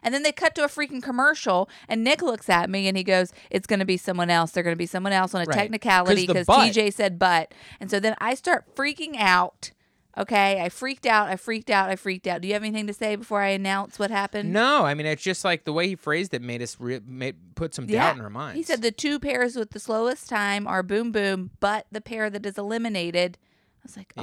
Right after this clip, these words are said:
Speaker 2: Yeah.
Speaker 1: my God, someone's gonna go out. It's gonna be, Tori didn't touch the
Speaker 2: Right,
Speaker 1: platform,
Speaker 2: we thought there was somebody
Speaker 1: okay?"
Speaker 2: didn't touch, somebody didn't put the idol down, la,
Speaker 1: Yeah.
Speaker 2: la, la, la, la.
Speaker 1: Someone ripped a thing or they took the wrong idol.
Speaker 2: When they come back from commercial and we find out who goes home, Ash.
Speaker 1: Joss and Kaylee.
Speaker 2: Wow, folks.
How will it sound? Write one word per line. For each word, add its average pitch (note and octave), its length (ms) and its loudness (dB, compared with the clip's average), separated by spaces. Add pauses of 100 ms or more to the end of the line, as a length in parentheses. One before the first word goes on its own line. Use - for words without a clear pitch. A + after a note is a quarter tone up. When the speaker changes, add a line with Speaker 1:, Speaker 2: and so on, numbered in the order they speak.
Speaker 2:
Yeah. A3 100 -6
Speaker 1:
my A#3+ 160 -6
God, F3 480 -8 (240)
someone's A#3 400 -6
gonna F3+ 180 -8
go F#3 260 -4
out. G#3 120 -4 (160)
It's F#3+ 160 -6
gonna A3+ 200 -4
be, B3+ 220 -4 (220)
Tori D4 400 2
didn't A3+ 240 0
touch - 340 -2
the B3 80 -6
Speaker 2:
Right, G3 60 -8
Speaker 1:
platform, E3+ 640 4
Speaker 2:
we C3 80 0
thought D3+ 240 0
there - 100 -4
was G3 80 0
somebody G#3+ 220 4
Speaker 1:
okay?" A3+ 140 4
Speaker 2:
didn't G2+ 120 -12
touch, F#3 320 4
somebody C3+ 280 -4
didn't A#2 140 -8
put A2 120 -14
the B2+ 100 -4
idol D#3+ 300 2
down, D3+ 380 -4
la, G#3+ 100 0
Speaker 1:
Yeah. E3 280 0
Speaker 2:
la, A#2+ 100 -8
la, - 20 -
la, D3 160 -6
la. D#3 80 -2
Speaker 1:
Someone A3+ 280 0
ripped B3 280 0
a A#3 80 0
thing B3+ 520 2
or F#3+ 120 0
they F3 100 -4
took B3 240 -4
the A3+ 80 -4
wrong G3 320 0
idol. B3 580 2
Speaker 2:
When D#3+ 120 -6
they D3 80 0
come A3 180 0
back G#3+ 160 2
from F#3 200 -6
commercial F#3 420 -2
and C#3+ 80 -4
we D3 80 -4
find E3+ 380 2
out F3+ 280 6
who G3+ 140 0
goes D3+ 240 0
home, A2+ 180 -6
Ash. G#2+ 340 -12
Speaker 1:
Joss G3 380 0
and A3 180 -6
Kaylee. E3+ 460 -4
Speaker 2:
Wow, C#3+ 460 6
folks. - 800 -4